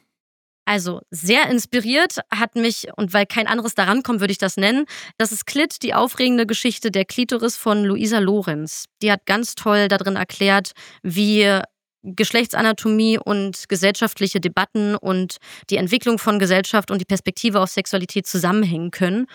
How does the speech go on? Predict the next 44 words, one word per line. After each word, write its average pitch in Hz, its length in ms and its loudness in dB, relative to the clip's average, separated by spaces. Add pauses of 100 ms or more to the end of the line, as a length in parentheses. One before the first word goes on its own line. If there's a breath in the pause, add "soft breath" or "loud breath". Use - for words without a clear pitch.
(240 loud breath)
Und 208 100 -2
ich 190 120 -6
fand 214 180 2
das 208 220 0
sehr, 208 380 2
sehr 196 180 2
erhellend, 202 640 0 (500 soft breath)
gerade 208 280 0
auch, 254 200 0
weil 233 120 4
sie 208 120 0
ein 208 60 -2
Plädoyer 220 320 0
dafür 240 300 0
ausgesprochen 202 580 -4
hat, 208 240 0 (480 loud breath)
nicht 254 240 0
so 262 80 0
sehr 214 260 4
auf 196 160 -2
die 180 140 -6
Vielfalt 277 480 0
und 226 120 0
die 196 60 -4
Diversität 196 600 0
immer 208 180 0
zu - 140 -4
achten. 202 320 0
Natürlich 214 300 0
müssen 214 200 0
wir 185 60 4
das 190 140 0
respektieren, 240 600 2 (220 loud breath)
aber - 180 0
auch 202 80 2
mal 220 120 2
zu - 100 -10
schauen, 226 180 0
was 202 140 -2
haben 220 100 0
wir 214 80 2
eigentlich 208 180 -2
alle 208 140 4
gemeinsam? 180 600 0